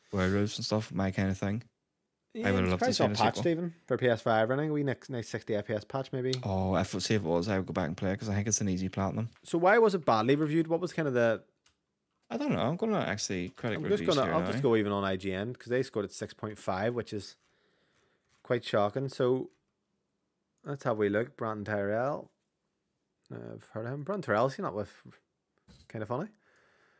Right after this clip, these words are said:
Speaker 2: Uh, no.
Speaker 1: Uh, no.
Speaker 2: Uh, basic conflict at the heart of the Order eighteen eighty-six is that considerations for a cinematic approach are prior-, prioritized above the needs of basic gameplay. Its best aspects are its stunning looks, atmosphere, and style, which are fantastic.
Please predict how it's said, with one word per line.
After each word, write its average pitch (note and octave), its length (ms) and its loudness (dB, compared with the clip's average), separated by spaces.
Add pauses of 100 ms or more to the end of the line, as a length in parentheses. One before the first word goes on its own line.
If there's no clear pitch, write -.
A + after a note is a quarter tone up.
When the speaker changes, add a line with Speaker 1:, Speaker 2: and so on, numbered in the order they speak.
(300)
Speaker 2:
Uh, B2+ 340 -4
no. E3 100 -8
Speaker 1:
Uh, C#3 760 -6
no. C#3+ 160 -4 (520)
Speaker 2:
Uh, B2 140 0
basic F3 260 2
conflict B2+ 420 2
at G#2+ 60 -14
the A2 80 0
heart B2+ 180 2
of B2 40 2
the B2 80 2
Order G#2+ 160 2
eighteen G#2 560 -2
eighty-six F#2+ 420 -2
is G#2 140 -10
that G#2 140 -2
considerations G2+ 580 -2
for - 100 -10
a F#2 40 -6
cinematic F#2+ 420 -6
approach - 520 -4
are F#2+ 200 -8
prior-, G2 640 -4
prioritized G#2 600 -2
above F#2 200 -8
the F#2+ 60 -6
needs F#2 140 -8
of F#2 60 -12
basic F#2+ 260 -10
gameplay. B2+ 400 -4 (500)
Its - 100 -20
best C#3+ 240 0
aspects G#2+ 520 -2
are G2+ 200 -6
its G2 100 -8
stunning D#3 260 -2
looks, G2+ 280 -2
atmosphere, A2 280 -10
and F#2 100 -6
style, F#2 360 -6 (400)
which - 140 -12
are G2 100 -4
fantastic. F#2 540 -10